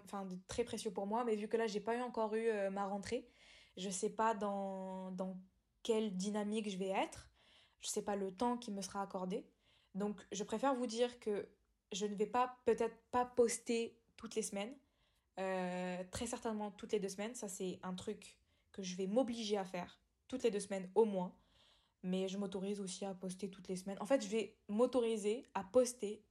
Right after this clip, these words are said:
quand j'ai envie de poster. Avec maximum, maximum deux semaines entre, euh, chaque, euh, chaque épisode. Voilà. Ça m'a fait du bien.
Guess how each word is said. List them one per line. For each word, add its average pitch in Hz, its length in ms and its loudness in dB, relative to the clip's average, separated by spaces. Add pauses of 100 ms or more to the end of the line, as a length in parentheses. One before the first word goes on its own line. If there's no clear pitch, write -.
quand 226 180 -2
j'ai 208 120 0
envie 196 200 -6
de - 60 -14
poster. - 320 -12 (720)
Avec 190 480 2 (1000)
maximum, 220 880 2 (240)
maximum 214 800 2 (320)
deux 196 200 6
semaines 226 380 0
entre, 208 380 -2
euh, 185 500 2
chaque, 202 340 -4
euh, 175 460 -2
chaque 196 180 -4
épisode. 185 340 -10 (340)
Voilà. - 200 -10 (1900)
Ça - 140 -12
m'a 190 80 -4
fait 262 160 -2
du 254 140 -4
bien. 220 380 0